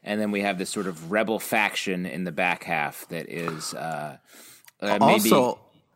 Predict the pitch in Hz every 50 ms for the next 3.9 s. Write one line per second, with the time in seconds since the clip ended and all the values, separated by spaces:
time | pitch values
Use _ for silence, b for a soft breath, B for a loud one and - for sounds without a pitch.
0 | _ _ _ _ _ _ - - 147 156 147 - 175 160 160 180 180 175 170 151
1 | 135 - - _ _ _ _ - 131 127 139 131 107 156 180 190 180 131 123 131
2 | 135 139 143 127 139 131 120 127 131 131 - - - - 147 143 143 151 147 147
3 | 143 131 127 - - 131 131 123 123 123 120 123 127 123 123 - -